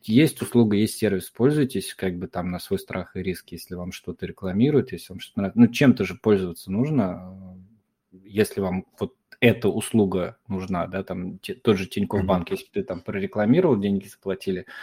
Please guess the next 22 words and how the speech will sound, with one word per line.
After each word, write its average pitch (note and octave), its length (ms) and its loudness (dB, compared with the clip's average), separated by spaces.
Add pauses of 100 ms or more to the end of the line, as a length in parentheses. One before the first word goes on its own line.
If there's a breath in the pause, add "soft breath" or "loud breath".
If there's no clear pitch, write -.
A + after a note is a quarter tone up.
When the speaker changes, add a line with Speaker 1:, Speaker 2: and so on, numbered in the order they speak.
(640 loud breath)
Speaker 1:
ну G#2+ 260 4
и F#2+ 40 2
че? - 160 -4 (160 loud breath)
Потому C3+ 300 8
что C3 160 4
всегда, C3 720 8
вот, A2+ 300 0
э, A#2 260 0
когда, B2 300 2
когда C3+ 260 6
дело C3+ 220 6
касается B2+ 420 4
рекламы, D#3 380 4
ты B2 120 4
можешь C3 340 4
прорекламировать C3 680 6
самый, C3 300 6
про-, A#2 520 4
прорекламировать B2 720 2
самый A#2 240 4
золотой A#2 360 2
сервис, E3 440 2